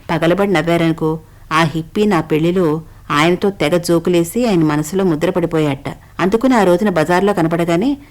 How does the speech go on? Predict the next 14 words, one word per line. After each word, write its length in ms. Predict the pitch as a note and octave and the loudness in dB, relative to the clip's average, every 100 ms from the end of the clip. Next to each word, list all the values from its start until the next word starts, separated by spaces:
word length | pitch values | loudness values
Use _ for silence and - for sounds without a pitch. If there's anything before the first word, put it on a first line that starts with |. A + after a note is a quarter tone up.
| - - | -12 -6
చటుక్కున 360 | F3 G3 A3 | -4 0 2
'అన్నగారు' 580 | E3+ D3+ E3+ F3+ F#3+ A3+ F3 | 2 2 2 2 0 0 -2
అంటూ 300 | E3 C4 D#4+ - - D#3+ | -2 -2 -4 -14 -16 -4
భుజం 260 | D#3+ G3 | -2 -2
సరిచేసి 480 | G3+ E3 E3 F3 A#3 | 0 -2 0 -2 0
ఇంటికి 240 | G3 F#3+ G3 | -2 -2 -4
పట్టుకొచ్చేశారు 680 | D3+ - D#3+ C3+ C3+ C#3 | -6 -4 -4 -4 -4 -4
బలవంతంగా. 640 | D#3 D3 D3 D3 C#3+ C#3+ - - - | -4 -2 -2 -2 -4 -6 -8 -10 -2
మా 120 | F3+ | 0
మామగారికి 640 | E3 D3 D#3+ F3 G3 G3 | 2 2 2 2 0 2
ఇలాంటి 280 | A3 F#3+ F#3+ | 2 2 2
అనుభవం 280 | E3 E3 F#3 | 0 0 0
అయింది 300 | F3+ E3+ E3+ | 2 2 0
గాని 340 | E3 F3+ C#4+ | 0 0 0